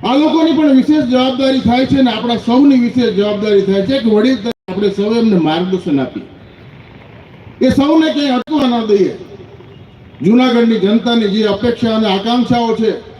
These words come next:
એ ભારતીય જનતા પાર્ટીના કાર્યકર્તા જ પૂરી સ-, કરી શકે.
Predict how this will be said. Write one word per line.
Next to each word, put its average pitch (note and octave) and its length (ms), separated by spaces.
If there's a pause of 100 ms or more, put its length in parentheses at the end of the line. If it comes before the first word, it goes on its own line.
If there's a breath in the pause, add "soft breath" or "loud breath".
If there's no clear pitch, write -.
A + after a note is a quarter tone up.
(500)
એ F#3 40
ભારતીય G#3+ 460
જનતા G#3 220
પાર્ટીના G3 460
કાર્યકર્તા G3 760
જ A3 140
પૂરી G#3 180
સ-, - 40
કરી G3+ 360
શકે. F3+ 360